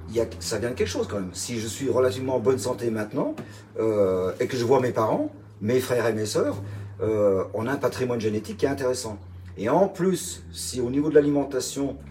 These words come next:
on se redirige, on se redirige vers quelque chose de plutôt cohérent, mais c'est avec ça surtout, c'est la, de, de, de, de reprendre une alimentation cohérente qui m'a fait comprendre que l'alimentation,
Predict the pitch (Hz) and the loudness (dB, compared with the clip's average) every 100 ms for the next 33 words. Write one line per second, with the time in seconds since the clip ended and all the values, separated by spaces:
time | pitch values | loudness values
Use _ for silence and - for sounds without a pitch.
0 | - 71 98 - 131 131 135 135 113 98 | -14 -8 -6 -2 0 0 -2 -2 -4 -6
1 | 95 - 127 131 131 131 101 101 117 113 | -8 -4 -2 0 0 0 -2 -4 -4 -4
2 | 104 123 127 101 - 107 117 117 123 117 | -2 0 0 -2 -8 -6 -4 0 4 6
3 | 117 196 - - - - - - - - | 6 2 -2 -8 -12 -12 -12 -12 -12 -12
4 | - - - - - - - - 113 113 | -12 -14 -14 -14 -14 -14 -14 -6 0 2
5 | 117 - - 117 117 110 - 175 - 117 | 0 -4 0 2 2 0 0 -2 -4 -6
6 | - - 101 95 90 - 87 - 92 101 | -6 -4 -2 0 -2 -4 -8 -6 -6 -4
7 | 92 85 92 - 92 85 85 - - 82 | -4 -4 -6 -6 -8 -8 -10 -12 -12 -10
8 | 85 131 151 156 156 127 131 135 131 131 | 2 4 4 2 0 2 0 0 0 -2
9 | 127 123 127 117 123 113 147 - 110 101 | -2 -2 -4 0 2 2 0 -2 -6 -4
10 | 110 113 - 127 147 113 95 127 135 123 | -4 -6 -4 -2 -2 -2 -2 -2 -2 -2
11 | 117 117 - 127 143 | -4 -4 -4 -4 -6